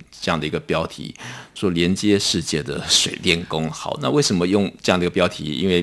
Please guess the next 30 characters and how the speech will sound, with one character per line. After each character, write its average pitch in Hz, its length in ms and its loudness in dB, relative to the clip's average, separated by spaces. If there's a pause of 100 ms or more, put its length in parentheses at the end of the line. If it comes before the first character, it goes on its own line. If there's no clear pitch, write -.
(100)
廖 85 120 0
咪 90 140 0
他 90 100 2
学 85 160 0
的 78 80 -2
是 78 160 -6
工 80 220 -4
业 78 100 2
设 80 200 -2
计。 - 120 -8
那 120 120 -2
廖 135 160 2
咪， 151 120 0
我 101 60 0
们 87 80 -4
先 110 180 0
谈 - 240 -8
一 78 40 -6
下 85 160 -2
你 80 120 -8
这 123 140 -6
本 - 160 -6
诗 87 220 -2
集 - 180 -8
到 80 140 -4
底 87 120 -8
在 - 200 -8
讲 - 200 -10
什 - 140 -8
么？ - 80 -16